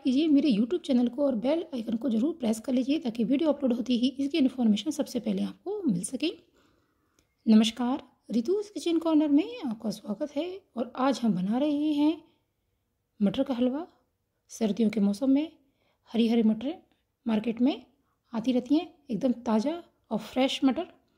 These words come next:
इसका हलवा हम यहाँ तैयार करेंगे। ये देखिए, एकदम खिला हुआ और बहुत ही टेस्टी हलवा हम तैयार करेंगे बहुत ही कम इंग्रेडिएंट से। और दस मिनट की रेसिपी है,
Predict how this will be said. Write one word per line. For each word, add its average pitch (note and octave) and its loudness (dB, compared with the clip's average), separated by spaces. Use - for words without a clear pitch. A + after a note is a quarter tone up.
इसका C4 0
हलवा G#3+ 2
हम G#3+ -4
यहाँ D#4+ -2
तैयार F#3 -2
करेंगे। D3 -18
ये F#3+ -4
देखिए, G3+ -2
एकदम G#3 0
खिला B3 2
हुआ B3+ 0
और C4 -2
बहुत G#3 0
ही B3+ 0
टेस्टी B3+ -4
हलवा A#3 0
हम A3+ 2
तैयार F#3+ -2
करेंगे B3+ -2
बहुत G3+ 0
ही A#3 2
कम B3 -2
इंग्रेडिएंट B3+ 2
से। D#4 -8
और G#3+ -2
दस C#4 2
मिनट C#4 6
की C#4 0
रेसिपी B3+ -2
है, E4+ -12